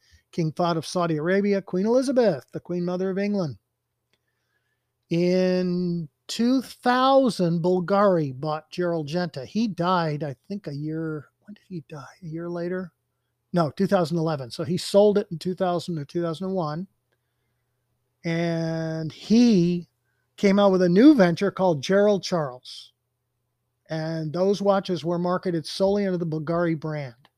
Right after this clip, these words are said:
In two thousand nineteen, Bulgari celebrated the fiftieth anniversary of Gerald Genta. So now you know why Bulgari watches are good.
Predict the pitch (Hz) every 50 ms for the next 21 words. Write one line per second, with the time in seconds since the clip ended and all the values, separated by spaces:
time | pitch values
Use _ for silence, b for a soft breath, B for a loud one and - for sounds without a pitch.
0 | _ _ _ _ _ _ _ _ _ _ B B B B B B B B B B
1 | B B - 160 156 160 - - 226 233 208 254 247 208 170 202 196 196 202 196
2 | - - 214 208 196 165 156 143 139 180 180 190 190 175 - - 175 170 185 180
3 | 160 165 165 160 151 160 - - 196 - - 208 180 - 180 180 175 170 180 160
4 | - - 165 139 - 165 165 165 156 135 151 170 170 160 - 151 - - 190 180
5 | 208 247 285 320 311 240 214 208 202 180 180 156 156 160 - - 170 180 196 190
6 | 170 156 151 139 131 - - 139 120 147 139 127 123 143 139 123 120 120